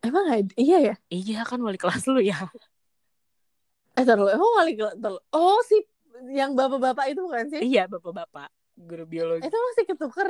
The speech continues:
Speaker 1: ya? Oh my God,
Speaker 2: Dia
Speaker 1: iya
Speaker 2: masih
Speaker 1: juga, dia
Speaker 2: ketuker,
Speaker 1: wali kelas
Speaker 2: karena dia
Speaker 1: gue.
Speaker 2: tuh pernah panggil gue gini, "Loh, Nadia, kok kamu di kelas ini?" "Hah, Pak? Saya Laura, Nadianya di sana." <laughs> Jadi ketuker, gue bilang, "Ya Allah,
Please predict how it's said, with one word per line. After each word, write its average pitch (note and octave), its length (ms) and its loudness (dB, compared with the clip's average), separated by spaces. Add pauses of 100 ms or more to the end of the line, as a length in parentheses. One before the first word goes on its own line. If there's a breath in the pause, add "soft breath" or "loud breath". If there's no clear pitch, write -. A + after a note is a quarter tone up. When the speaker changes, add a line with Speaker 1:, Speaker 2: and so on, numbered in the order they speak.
Speaker 1:
ya? A#3+ 140 -2 (100)
Oh C4+ 80 -10
my E4 240 -10
God, C#4 40 -4
Speaker 2:
Dia D#4+ 80 0
Speaker 1:
iya F#4 60 6
Speaker 2:
masih G4 160 2
Speaker 1:
juga, F#4 60 -2
dia G#4 80 -2
Speaker 2:
ketuker, - 160 4
Speaker 1:
wali F4+ 180 0
kelas - 140 -8
Speaker 2:
karena C#4 160 0
dia F4 120 4
Speaker 1:
gue. F#4+ 60 -2
Speaker 2:
tuh G4 80 0
pernah C4+ 300 -2
panggil A3 320 2
gue A#3+ 160 0
gini, C4+ 300 -2 (580 soft breath)
"Loh, G3+ 320 6
Nadia, F#3 480 -4
kok A#4+ 180 4
kamu A4 220 -2 (100)
di F4 60 -10
kelas B3 340 -10
ini?" G#3 380 -18
"Hah, B3+ 160 -16 (240)
Pak? C4+ 160 -16 (720)
Saya F4+ 180 -8
Laura, E4+ 560 -4 (160)
Nadianya B3+ 640 -16 (840)
di C4 140 -14
sana." G4 340 -2
<laughs> A#3+ 540 -8 (1500 soft breath)
Jadi C#4 320 -6
ketuker, G#4 1160 2 (100)
gue C#4 120 -6
bilang, B3+ 260 -6
"Ya - 100 -16
Allah, A#3 880 -14